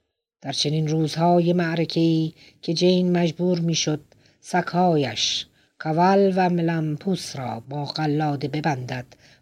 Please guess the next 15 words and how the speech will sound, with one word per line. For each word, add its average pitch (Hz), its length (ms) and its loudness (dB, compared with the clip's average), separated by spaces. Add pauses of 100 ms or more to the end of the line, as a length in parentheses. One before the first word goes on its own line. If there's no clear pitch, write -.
و - 80 -4
برود، 160 560 0 (760)
احساس 147 480 -4
بیرحمی 127 540 -8
می‌کرد. - 580 -16 (1300)
چند 165 280 0
دقیقه‌ای 160 440 2
روی 160 220 0
ماسه‌های 156 640 -2
سفید 135 560 -8 (360)
میان 165 400 0
من 156 280 0
و 160 100 0
شارلوت 135 560 -6
نشست. - 640 -12